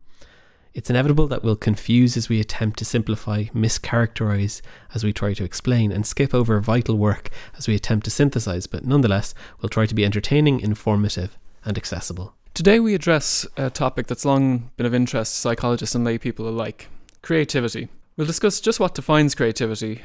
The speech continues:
Speaker 2: how it can be measured, whether some people are intrinsically more creative than others, and ask if it's possible to increase one's creativity. When we think of creative people, we frequently imagine highly influential and successful artists and scientists,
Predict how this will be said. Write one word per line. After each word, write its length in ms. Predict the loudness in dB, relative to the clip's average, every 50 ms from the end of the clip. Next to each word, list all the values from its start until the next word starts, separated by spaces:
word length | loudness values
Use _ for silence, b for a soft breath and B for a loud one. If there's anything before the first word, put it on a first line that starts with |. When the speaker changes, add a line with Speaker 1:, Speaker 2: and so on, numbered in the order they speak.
| -8 -2
Speaker 2:
how 120 | 0 2
it 80 | 2 2
can 100 | 0 0
be 60 | 0
measured, 480 | 2 2 0 0 0 -2 -2 -4 -4 -8 -14 -16 -8 -4
whether 180 | -2 -2 -2
some 180 | 0 0 0 0
people 240 | 0 0 0 2 2
are 80 | 0
intrinsically 540 | 0 0 0 0 0 0 -2 -4 -4 -2 0
more 180 | 0 0 -2 -2
creative 380 | -4 -4 -4 -4 -4 -8 -8
than 100 | -8 -6
others, 400 | -6 -6 -6 -6 -8 -8 -8 -10 B B B B B B B B -4
and 120 | 0 0
ask 280 | 0 0 -2 -4 -6 -6
if 120 | -6 -6
it's 100 | -6 -4
possible 400 | 0 0 0 0 0 0 -2 -2
to 120 | 0 0
increase 420 | -2 -2 -2 -2 -4 -2 -4 -4 -4
one's 200 | -4 -4 -4 -6
creativity. 680 | -8 -8 -8 -8 -8 -8 -10 -10 -10 -10 -12 -14 -14 -16 _ _ _ _ _ _ _ _ _ _ _ _ -20 -20 _ _
When 120 | -2 0
we 80 | 2 2
think 180 | 2 2 2
of 100 | 0 -2
creative 340 | 0 0 0 2 0 -2 -2
people, 380 | 0 0 0 0 0 -2 -4 -2
we 220 | -4 -4 -4 -6
frequently 420 | -6 -4 -4 -2 -2 -2 0 0 2
imagine 360 | 2 2 2 0 0 -2 -4
highly 340 | -2 -2 -2 -2 0 0 -2
influential 480 | -4 -2 0 0 0 0 0 -2 -6
and 100 | -6 -6
successful 480 | -6 -8 -6 -4 -4 -4 -4 -4 -6 -4
artists 360 | -2 -2 -2 -4 -8 -8 -8
and 100 | -8 -4
scientists, 500 | -4 -2 -2 -2 -4 -6 -10 -10 -10 -10